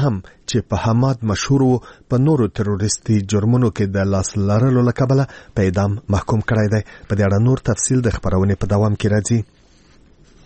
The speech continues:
ولسمشر اشرف غنی او په کابل کې د اروپایي ټولنې د غړو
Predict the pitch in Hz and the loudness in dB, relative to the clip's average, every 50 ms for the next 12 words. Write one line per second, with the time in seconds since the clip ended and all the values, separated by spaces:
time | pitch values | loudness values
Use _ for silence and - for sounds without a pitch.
0 | _ - - - - - - - - - - - - - - - - - - - | _ -20 -20 -20 -20 -20 -20 -20 -20 -18 -18 -16 -16 -16 -18 -18 -20 -20 -6 -2
1 | 131 131 135 139 - - 156 151 - - 151 - - 139 - - 139 - - 127 | 0 2 2 2 0 0 0 0 0 -2 -2 -2 -2 -2 -2 -2 -2 -2 0 0
2 | 123 135 143 131 120 - - - 117 110 113 135 131 - - 117 113 104 113 113 | 2 2 2 2 0 -2 -4 -2 -2 0 0 0 0 0 -2 -2 0 0 0 0
3 | 113 107 - - 113 110 110 - - 123 117 131 131 123 113 101 110 101 120 131 | 0 0 0 0 0 0 0 0 2 2 2 2 2 0 0 0 -2 0 0 0
4 | 120 | 0